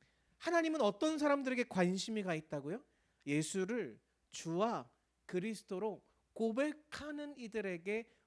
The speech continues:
관심이 가 있는 분입니다. 오늘 이 교회라고 하는 공동체는 하나님의 관심을 받고 있는 사람들이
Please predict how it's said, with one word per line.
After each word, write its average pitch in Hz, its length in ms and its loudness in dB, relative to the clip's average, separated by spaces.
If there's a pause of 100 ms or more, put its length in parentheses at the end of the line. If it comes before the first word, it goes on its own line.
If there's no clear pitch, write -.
(120)
관심이 208 800 -2 (260)
가 - 380 -8
있는 139 480 -6 (300)
분입니다. - 640 -20 (480)
오늘 254 360 0 (160)
이 302 120 2
교회라고 220 580 2
하는 202 180 -6
공동체는 143 540 -12 (260)
하나님의 294 720 -4
관심을 180 540 -6
받고 - 420 -10
있는 139 300 -12
사람들이 143 500 -16